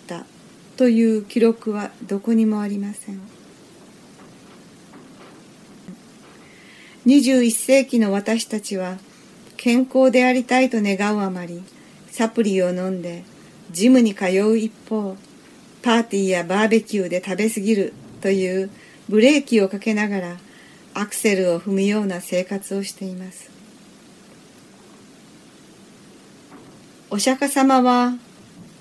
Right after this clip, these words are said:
「この道を行きなさい」と言って、私たちの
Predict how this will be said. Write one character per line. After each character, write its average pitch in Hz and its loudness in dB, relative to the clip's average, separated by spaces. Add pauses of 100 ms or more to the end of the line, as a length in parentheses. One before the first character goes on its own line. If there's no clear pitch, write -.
(220)
「こ 220 0
の 233 6
道 247 4
を 240 8
行 240 4
き 254 0
な 233 4
さ 240 2
い」 240 2
と 208 0
言 196 0
っ - -18
て、 190 -10 (1300)
私 240 0
た 226 0
ち 226 -2
の 185 -4